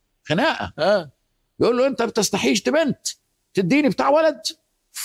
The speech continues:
Speaker 1: يا
Speaker 2: يا
Speaker 1: سلام، ده
Speaker 2: خبر.
Speaker 1: بامبرز يا عم.
Speaker 2: <laughs> عشان لونه بينك
Speaker 1: بص قد
Speaker 2: وعاملين
Speaker 1: إيه
Speaker 2: له
Speaker 1: ال-، الفكر هنا شكله إيه بقى؟
Speaker 2: آه،
Speaker 1: ده
Speaker 2: برمجة.
Speaker 1: فكر.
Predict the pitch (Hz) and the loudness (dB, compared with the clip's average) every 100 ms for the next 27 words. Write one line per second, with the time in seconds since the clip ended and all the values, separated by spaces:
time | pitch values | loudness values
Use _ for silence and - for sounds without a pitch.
0 | - - 131 165 151 190 175 202 311 254 | -10 -4 -2 0 0 2 2 2 2 0
1 | 180 190 190 240 202 - - 131 - 160 | 0 0 0 0 0 -2 -8 -8 -6 -2
2 | 208 208 214 180 214 156 170 151 175 180 | 0 2 0 2 2 2 2 0 0 0
3 | 190 135 117 104 107 101 95 143 - 107 | 2 4 2 2 0 0 0 -2 -2 -4
4 | 110 127 107 117 104 107 127 123 - - | 0 0 -2 -8 -8 -2 -2 -2 -8 -12
5 | _ _ 127 117 139 - 151 165 294 220 | _ _ -10 -10 -8 -2 -2 2 0 0